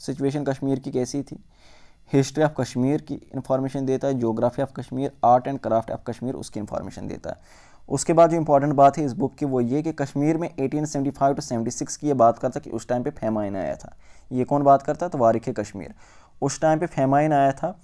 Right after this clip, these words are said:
और साथ ही साथ इसमें यह भी बताया गया कि इस तरह के फेमाइन से, इस तरह के डिज़ास्टर से हम फ्यूचर में कैसे बचेंगे, उसके प्रिवेंटिव मेजर भी इस बुक के अंदर दिए हुए हैं तवारीख कश्मीर से।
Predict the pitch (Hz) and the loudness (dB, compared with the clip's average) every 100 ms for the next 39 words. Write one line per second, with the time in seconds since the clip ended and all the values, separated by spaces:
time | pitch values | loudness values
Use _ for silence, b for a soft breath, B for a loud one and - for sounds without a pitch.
0 | b b b - 151 - 147 143 175 175 | b b b -2 0 8 8 8 4 4
1 | 175 170 180 139 143 170 147 127 135 131 | 4 0 0 2 4 4 4 8 8 8
2 | 131 147 160 160 - - - - 180 - | 4 2 0 -10 -16 -20 -10 -4 -4 0
3 | 165 165 170 170 123 127 135 123 107 - | 2 2 0 -4 0 2 2 0 -4 -6
4 | 151 156 - 156 151 113 120 120 131 110 | -6 -6 -4 -2 0 4 4 2 -4 -8
5 | - b b b - 156 156 151 160 160 | -12 b b b 2 2 2 0 2 0
6 | 160 123 117 147 131 139 139 165 - 131 | 0 0 0 0 0 0 -2 -4 -6 -6
7 | - 156 117 113 120 139 110 113 117 151 | -4 -2 0 0 -2 -2 -2 0 -2 -4
8 | 135 139 120 - 110 113 131 113 101 101 | -6 -8 -8 -6 -6 -4 -2 -2 -2 -2
9 | 101 110 143 - 101 98 131 123 - - | -4 -4 -6 -2 -2 -2 -6 -8 -10 -12
10 | - - | -14 -14